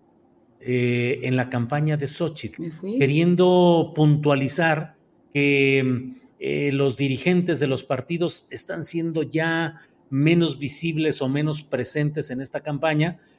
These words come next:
Speaker 1: que sí hubo asientos, eh, con los colores de los partidos tradicionales, pero que hubo una gran prese-, presencia de la marea rosa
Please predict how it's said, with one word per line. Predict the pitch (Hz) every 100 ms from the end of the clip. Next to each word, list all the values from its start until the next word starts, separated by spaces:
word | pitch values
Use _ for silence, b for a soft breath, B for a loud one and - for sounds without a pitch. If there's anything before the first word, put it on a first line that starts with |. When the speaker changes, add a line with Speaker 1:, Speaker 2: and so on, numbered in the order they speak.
| b
Speaker 1:
que | -
sí | 151 165 196
hubo | 196 180
asientos, | 139 160 160 - 147 - b b b
eh, | 127
con | 117 123
los | 117 -
colores | 131 139 147 143
de | 127 113
los | 110 -
partidos | 117 - 131 135
tradicionales, | 135 131 131 135 151 156
pero | 127 123
que | -
hubo | 160
una | 180 165
gran | 147 160
prese-, | 151 - 156
presencia | - 123 147 151 160 160 b b _
de | 123
la | 123
marea | 120 123 143 175 160
rosa | 139 156 151 165 170